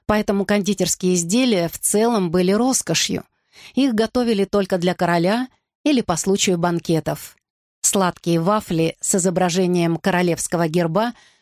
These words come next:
производились в вафельной исключительно для короля и высокопоставленных придворных. Обычно их подавали с гиппокрасом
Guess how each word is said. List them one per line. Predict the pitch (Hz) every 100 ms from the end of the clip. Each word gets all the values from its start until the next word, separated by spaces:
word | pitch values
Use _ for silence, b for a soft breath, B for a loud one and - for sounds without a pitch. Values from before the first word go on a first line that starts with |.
| b
производились | 214 202 208 233 262 233 220 -
в | - 196
вафельной | 220 254 247 226 214 214 - b b
исключительно | 262 - 277 269 - 196 151 175 170
для | 165 175
короля | 185 175 170 220 254 b b b
и | - 247 247 -
высокопоставленных | 214 226 214 214 196 185 - 233 233 220 202
придворных. | - 190 170 175 160 156 156 - _ _ _ _ _ -
Обычно | 180 170 240 294 - 269 254 -
их | 285 294
подавали | - 185 175 170 165 -
с | 180
гиппокрасом | 175 - 156 - 247 - 247